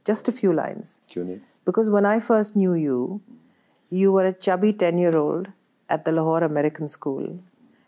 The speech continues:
Speaker 1: and your sister Kiran and I were in the same class, we were a few years senior। And we were glamorous teenagers. And you were a fat, cute, pink little ten-year-old।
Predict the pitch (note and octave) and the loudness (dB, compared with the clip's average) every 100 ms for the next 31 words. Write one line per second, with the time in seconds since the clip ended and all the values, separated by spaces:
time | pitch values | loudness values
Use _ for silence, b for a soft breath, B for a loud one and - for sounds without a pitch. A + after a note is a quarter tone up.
0 | _ E3+ F3 F3+ F3+ F3+ - F#3 - F#3+ | _ -2 2 0 0 -4 -2 -6 0 0
1 | F3+ F3 D#3 D#3 C#3+ C#3+ C3+ D3 G#3 _ | 0 -2 -4 -2 -2 -2 -2 -4 -8 _
2 | _ - D#3 D3+ D#3 - D#3 D3+ - D3 | _ -2 0 0 -4 -2 -2 -2 -2 0
3 | D3 D3+ D#3 D3 D3 D3 D#3+ D#3 D3 - | -2 -4 -4 -2 -4 -2 -2 0 -2 -4
4 | D3 C#3 C3+ F#3 - _ b b b b | -6 -4 -6 -6 -10 _ b b b b
5 | _ E3 G3 G3+ E3 D3+ D3+ D#3+ D#3+ D#3+ | _ 2 4 4 2 2 0 0 -2 -2
6 | D#3+ D#3+ D#3+ C#3+ C#3+ D#3 - - _ b | -4 -2 -4 -4 -6 -6 -10 -16 _ b
7 | b b b b E3 E3+ F3 E3+ E3 - | b b b b -4 -2 0 0 -2 -4
8 | G3+ F#3+ F3+ - _ _ - F#3 F3+ - | -2 -2 -4 -12 _ _ -2 -2 -2 -8
9 | _ _ - G3+ G3 E3+ D#3 D#3+ D#3 _ | _ _ 0 0 0 -2 -2 -6 -8 _
10 | _ - D#3 C#3+ B2+ A#2 - | _ -4 -4 -4 -8 -8 -10